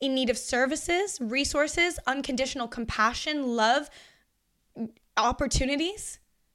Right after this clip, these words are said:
community. She absolutely needs that with no shame at all. To shame her is, is the most absurd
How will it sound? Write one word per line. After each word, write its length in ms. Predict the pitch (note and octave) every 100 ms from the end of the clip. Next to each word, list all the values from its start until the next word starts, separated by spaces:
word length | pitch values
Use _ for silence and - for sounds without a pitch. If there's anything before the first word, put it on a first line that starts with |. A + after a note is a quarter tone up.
| _ _ _ _ _ _ _ _ _ _ _ _ _
community. 600 | - C#4+ C4 C#4 D#4+ F4+ G#4 - - _ _
She 220 | - C#4 -
absolutely 440 | A#3+ C4 - B3+ B3
needs 220 | B3 A3+
that 240 | G#3 G3+ - _ -
with 140 | B3+
no 240 | B3+ D4+ E4+
shame 300 | - C4 A#3+
at 100 | B3+
all. 280 | A#3+ - - -
To 100 | C#4+
shame 380 | - - D#4+ E4
her 160 | E4 G4+ G#4+ _ - -
is, 280 | C#4+ C4 -
is 400 | C4+ C4 A#3 A#3
the 260 | C4+ C4 A#3
most 380 | B3+ C#4 - -
absurd 840 | A3+ - - - F#4 D4 B3 F4